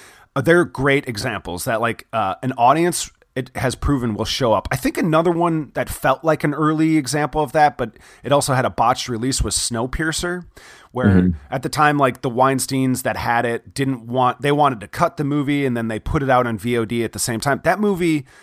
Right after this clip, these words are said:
Speaker 1: did very well in the limited theatrical release it did. At least,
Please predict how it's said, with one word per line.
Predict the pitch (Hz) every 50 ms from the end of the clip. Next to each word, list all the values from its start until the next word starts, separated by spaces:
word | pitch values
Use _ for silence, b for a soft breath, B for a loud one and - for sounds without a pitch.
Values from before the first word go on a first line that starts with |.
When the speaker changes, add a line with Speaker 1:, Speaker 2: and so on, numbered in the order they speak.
| b b b
Speaker 1:
did | - 151 139 110
very | 92 131 135 147 151 143
well | 120 113 127 131 127 127 123 120 -
in | - 127 123 117
the | 117 113
limited | 110 117 127 131 131 117 117 107 -
theatrical | - 120 113 113 - - 113 - - 110
release | 98 98 101 104 104 - 104
it |
did. | - 107 98 104
At | 110
least, | 143 156 - - -